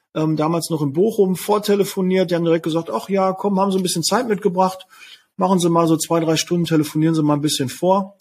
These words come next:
Ich so, "Oh Gott, ich kenn doch gar keine Zeitarbeit, was mache ich denn, wenn einer, äh, einen Auftrag hat, wenn einer, äh, Personal braucht? Machen Sie sich keine Sorgen, telefonieren Sie erst mal, zur Not ist ja jemand da, der kann das Gespräch dann übernehmen."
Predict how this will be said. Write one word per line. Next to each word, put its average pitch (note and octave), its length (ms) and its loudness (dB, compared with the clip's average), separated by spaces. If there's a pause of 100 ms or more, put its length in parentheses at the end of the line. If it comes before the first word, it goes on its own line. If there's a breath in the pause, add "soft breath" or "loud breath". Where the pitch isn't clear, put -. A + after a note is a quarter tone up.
Ich C#3+ 120 -8
so, C#3+ 160 -2
"Oh D3 80 0
Gott, F#3 380 0
ich D3+ 120 -10
kenn G#3+ 180 2
doch G3+ 120 -2
gar F3+ 180 2
keine F3 300 -2
Zeitarbeit, F3 640 0
was E3 80 0
mache E3 160 -2
ich E3 60 -4
denn, D#3 140 -2
wenn D#3 100 0
einer, D3 380 -2 (500 loud breath)
äh, D3+ 120 2
einen D#3 240 2
Auftrag G3+ 440 0
hat, F3+ 200 0
wenn F3+ 120 -2
einer, D#3 500 0
äh, D3 220 -4
Personal D#3 560 0
braucht? F#3 420 0 (180 loud breath)
Machen A3+ 220 2
Sie A#3 60 0
sich G3 80 -4
keine G#3 260 2
Sorgen, G3+ 420 2
telefonieren G3+ 520 0
Sie G3+ 80 2
erst F#3 240 -2
mal, F#3+ 160 0
zur F#3 160 -6
Not G3 160 0
ist F#3 100 -4
ja F#3+ 60 -2
jemand F3 320 -2
da, E3 80 0
der E3 100 0
kann E3 160 -6
das D#3+ 160 -4
Gespräch D3 400 -4
dann C#3 140 -2
übernehmen." A#2+ 480 -4